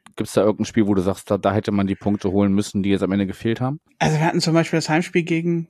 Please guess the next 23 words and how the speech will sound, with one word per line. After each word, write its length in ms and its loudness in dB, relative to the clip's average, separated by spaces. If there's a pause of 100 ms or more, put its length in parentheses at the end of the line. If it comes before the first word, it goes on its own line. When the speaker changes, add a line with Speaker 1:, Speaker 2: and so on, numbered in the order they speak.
Speaker 2:
ah, 840 -4
Paderborn 500 2
war's, 280 0
glaub 200 -2
ich, 80 -4
das 160 -8
dann 440 -4
zwei 220 -4
zu 120 -8
zwei 260 2
ausging, 400 0
weil 180 0
wir, 340 0 (300)
äh, 340 0
noch 380 0 (640)
einen 100 6
unglücklichen 500 6
Elfmeter 420 4
dann, 420 2 (800)
äh, 100 6
berechtigten, 720 4
aber 260 0
unglücklich 600 2